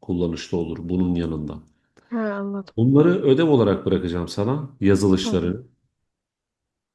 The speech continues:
Speaker 1: Kesinlikle yapabileceğini düşünüyorum.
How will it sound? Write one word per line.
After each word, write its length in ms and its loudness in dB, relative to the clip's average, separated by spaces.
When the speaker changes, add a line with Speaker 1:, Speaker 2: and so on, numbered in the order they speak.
Speaker 1:
Kesinlikle 460 2
yapabileceğini 600 6
düşünüyorum. 680 -2